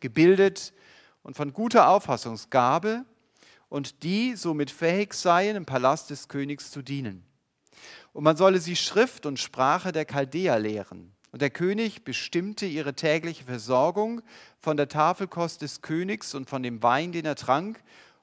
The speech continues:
und dass man sie drei Jahre lang erziehen solle, und nach deren Ablauf sollten sie in den Dienst des Königs treten. Und unter ihnen waren von den Söhnen Juda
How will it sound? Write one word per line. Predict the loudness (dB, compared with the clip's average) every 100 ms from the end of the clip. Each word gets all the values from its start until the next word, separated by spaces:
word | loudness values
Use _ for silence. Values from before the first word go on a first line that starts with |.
| _
und | -4
dass | -4 -2
man | -4
sie | -4
drei | 0 2 4
Jahre | 4 4 2
lang | 0 0
erziehen | -6 -8 -2 -2 -2
solle, | 4 4 4 0
und | -2 -6
nach | -6 -6
deren | -4 -4 -2
Ablauf | -2 -2 0 -2 -2 -6
sollten | -2 0 0 -8
sie | -10 -8 -4
in | -4
den | -4 -4
Dienst | -6 -6 -10
des | -14 -6
Königs | -4 -4 -8
treten. | -10 -10 -10 -14 -20 _ _ _ _ _ -20 -20 -20 -20 _
Und | -10 0
unter | 0 4 2
ihnen | 2 -2 -2 4
waren | 4 4 2 -6
von | -6
den | -6 -6
Söhnen | -4 -4 -4
Juda | -6 -4 -2 -4